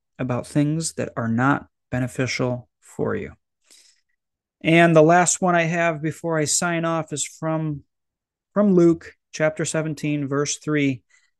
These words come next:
"So watch yourselves. If your brother or sister sins against you,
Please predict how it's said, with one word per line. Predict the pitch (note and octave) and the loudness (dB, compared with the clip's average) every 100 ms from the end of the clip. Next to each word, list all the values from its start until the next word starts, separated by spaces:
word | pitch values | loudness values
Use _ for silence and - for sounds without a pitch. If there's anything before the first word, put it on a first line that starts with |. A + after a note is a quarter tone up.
| _ - | _ -6
"So | - F3+ | -4 0
watch | G3 G#3 G3+ | 0 0 -2
yourselves. | D3+ C3+ G#2+ G#2+ - - _ | -6 -6 -8 -10 -16 -20 _
If | - C3+ | -14 -8
your | C#3+ | -6
brother | C#3 D#3 D#3+ F3 | 2 2 2 -4
or | - C#3 | -6 -8
sister | - D3+ - D3+ | -6 -6 -6 -8
sins | - E3 E3 | -6 -6 -6
against | D#3 C#3+ D3 C#3+ - | -6 -4 -6 -4 -4
you, | C#3 C3+ C3+ | -2 -2 -4